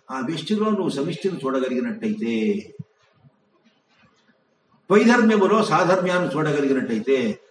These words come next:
అదే దర్శనము. ఆ దర్శనము ద్వారా నీవు వివేచన పెంచుకొని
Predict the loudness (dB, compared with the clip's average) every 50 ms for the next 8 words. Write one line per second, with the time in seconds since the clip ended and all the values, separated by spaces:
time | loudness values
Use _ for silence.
0 | _ _ -12 -10 -8 -6 -6 -6 -6 -6 -6 -4 -6 -6 -8 -10 -14 -16 -18 -20
1 | -20 -20 -20 -20 -20 _ _ _ _ _ _ _ _ _ _ _ _ _ _ _
2 | _ -10 -4 -2 -2 2 2 2 2 2 2 0 0 0 -2 -2 -2 -2 -2 -2
3 | -2 -2 -2 -2 -2 -4 -8 -10 -16 -18 -20 -14 -10 -6 -4 -4 -4 -2 0 0
4 | 0 0 -2 -6 -12 -16 -16 -10 -8 -4 -2 0 2 2 2 0 0 -2 -4 -4
5 | -4 -6 -6 -10 -14 -20 _ _ -20 -20 -20 -14 -12 -12 -12 -12 -10 -6 -4 -4
6 | -2 -2 -4 -6 -10 -12